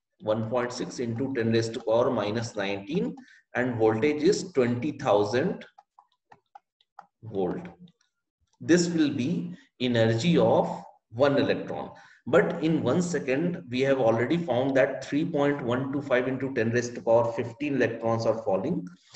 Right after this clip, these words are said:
Means a total energy which is falling will be N into energy of one electron.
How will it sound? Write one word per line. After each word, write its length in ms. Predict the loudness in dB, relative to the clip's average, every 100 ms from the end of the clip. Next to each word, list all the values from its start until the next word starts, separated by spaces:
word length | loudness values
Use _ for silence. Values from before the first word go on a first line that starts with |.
| -20 _
Means 340 | 0 2 0 -2
a 60 |
total 380 | -2 2 4 6
energy 420 | 4 2 0 -2
which 200 | -4 -2
is 120 | -4 -6
falling 500 | -2 0 0 -2 -2
will 160 | -4
be 380 | -2 -4 -4 -8 -16 _ _ 0
N 180 | 2
into 680 | 0 -2 -2 0 2 0 0 -4
energy 500 | 0 0 0 -2 0
of 340 | 2 0 -4
one 200 | -2 -2
electron. 560 | 0 -2 -4 -6 -6